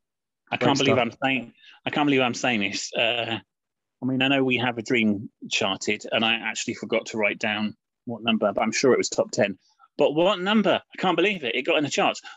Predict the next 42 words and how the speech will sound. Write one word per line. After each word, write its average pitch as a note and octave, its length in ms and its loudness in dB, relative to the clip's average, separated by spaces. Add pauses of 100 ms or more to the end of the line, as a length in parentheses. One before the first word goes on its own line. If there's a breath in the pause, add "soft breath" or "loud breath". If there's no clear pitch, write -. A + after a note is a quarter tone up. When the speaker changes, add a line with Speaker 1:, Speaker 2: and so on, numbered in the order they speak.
Speaker 1:
What F#3 180 4
number F#3 340 4
did A#2 200 -4
Del D#3 160 2
Amitri's D3 640 0 (100)
Don't D3 280 0 (140)
Come C#3 260 0
Home C3+ 260 2
Too C3 200 0
Soon B2+ 320 4
get A2 160 -2 (140)
to? G#2 180 -6 (380 loud breath)
But C#3+ 80 2
I - 20 -6
think F3+ 200 -6
there's E3 160 0
an D3+ 260 4
element D3 360 2
of C3 220 0 (160)
Del D3 240 2
Amitri C3+ 500 0
were B2 200 6
a - 20 2
known B2 300 4
band G#2+ 340 0
as A2 160 -6
well. G#2 220 -2
So B2+ 160 0
Speaker 2:
Yeah, A#2 60 4
Speaker 1:
that A2+ 180 4
Speaker 2:
yeah, A2 100 -2
Speaker 1:
prob- G#2 240 -6
Speaker 2:
yeah. G#2+ 120 -8 (300)
Speaker 1:
probably G#2+ 460 -4
Speaker 2:
I E3+ 40 0
think C4 200 2
it A3+ 60 6
was, D3+ 260 2
I E3 60 2
think - 240 0
it F3 80 4
was, C3 180 -2